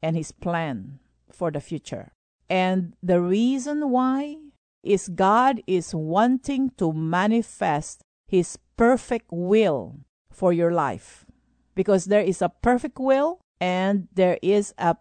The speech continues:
permissive will. And we want the perfect will of God.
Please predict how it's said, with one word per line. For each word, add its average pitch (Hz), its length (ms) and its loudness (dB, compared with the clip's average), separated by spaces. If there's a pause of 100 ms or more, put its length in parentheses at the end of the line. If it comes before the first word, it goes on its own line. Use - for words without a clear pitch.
(140)
permissive 185 960 2
will. 156 480 -4 (680)
And 180 280 0
we 233 180 2
want 185 500 2
the 165 180 0
perfect - 600 -2
will 151 420 -4
of 160 160 -6
God. 135 280 -4